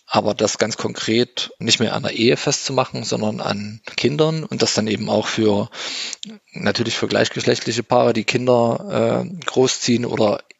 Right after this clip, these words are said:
im Osten wären irgendwie siebzig Prozent aller Kinder außerhalb einer Ehe geboren.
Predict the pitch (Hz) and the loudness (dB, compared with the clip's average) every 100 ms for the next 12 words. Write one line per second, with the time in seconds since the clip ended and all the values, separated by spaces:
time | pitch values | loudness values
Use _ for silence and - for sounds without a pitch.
0 | _ _ - 113 - - - 123 113 110 | _ _ -8 -4 0 0 0 2 2 2
1 | 120 113 104 104 104 104 104 117 117 - | 0 -2 -2 -2 -2 0 0 -2 -2 -2
2 | - 113 110 - 107 104 - 117 113 107 | 0 0 0 2 0 2 0 2 4 4
3 | 110 104 110 104 104 127 151 127 - 107 | 2 2 2 0 2 4 4 2 0 0
4 | 110 | -2